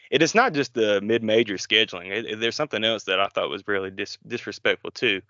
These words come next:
but I'll hold that thought for a minute. But looking at what he was saying about how we need to stop playing these, you know, home and homes of mid-majors because they're not helping out our schedule.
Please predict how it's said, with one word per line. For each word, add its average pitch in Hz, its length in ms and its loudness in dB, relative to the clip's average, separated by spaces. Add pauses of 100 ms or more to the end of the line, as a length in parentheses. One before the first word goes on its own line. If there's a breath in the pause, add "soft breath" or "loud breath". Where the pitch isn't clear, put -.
(280 soft breath)
but 104 120 2
I'll 107 120 6
hold 113 220 2
that 101 200 2
thought 95 240 0
for 95 160 -4
a 98 40 -4
minute. 98 340 -6
But 101 220 0
looking 160 420 2
at 135 280 6 (320)
what 120 180 0
he 156 140 0
was 127 140 4
saying 123 440 4
about 107 400 4
how 110 140 2
we 127 180 2
need 123 140 2
to 110 60 -2
stop 120 300 2
playing 123 260 -2
these, 113 300 -6
you 110 100 -12
know, 101 140 -6
home 127 220 0
and 110 80 -4
homes 113 340 0
of 104 100 -12
mid-majors 117 720 0
because 113 280 -6
they're 117 100 2
not 117 200 2
helping 120 260 -2
out 113 100 2
our 113 80 0
schedule. 139 380 -2